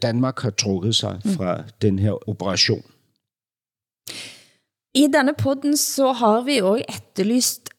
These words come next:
Speaker 2: større interesse fra norske og svenske medier i saken om fængslingen av den danske etterretningschefen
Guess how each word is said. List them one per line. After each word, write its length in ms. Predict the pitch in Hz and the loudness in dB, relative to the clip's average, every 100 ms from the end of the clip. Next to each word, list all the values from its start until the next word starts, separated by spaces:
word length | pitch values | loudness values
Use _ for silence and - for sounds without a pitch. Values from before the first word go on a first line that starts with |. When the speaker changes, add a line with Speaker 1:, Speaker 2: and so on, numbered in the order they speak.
| - | -6
Speaker 2:
større 640 | - - - 202 185 208 285 | -2 -2 2 4 4 4 2
interesse 720 | 208 202 202 180 190 - 254 | 2 0 0 -2 -4 0 0
fra 420 | - 196 185 214 - | 0 0 2 0 0
norske 480 | 208 196 - - - | 0 0 -4 -2 0
og 80 | 214 | 0
svenske 720 | - 220 165 127 - - 190 | -2 -2 0 -2 -4 2 2
medier 720 | 170 147 127 131 226 311 262 | 4 2 2 2 2 2 -2
i 120 | 196 | -4
saken 520 | - 180 156 - 220 | -2 -2 -2 -2 -2
om 100 | 208 | -2
fængslingen 760 | 214 220 156 147 - 165 190 214 - | -2 0 0 0 -2 0 0 0 -2
av 180 | 160 | -2
den 160 | 180 196 | 0 0
danske 440 | 196 151 147 - | 0 -2 -4 -6
etterretningschefen 1040 | 202 247 285 - 330 285 - 151 - 165 | -4 -4 -4 2 2 4 4 2 0 -4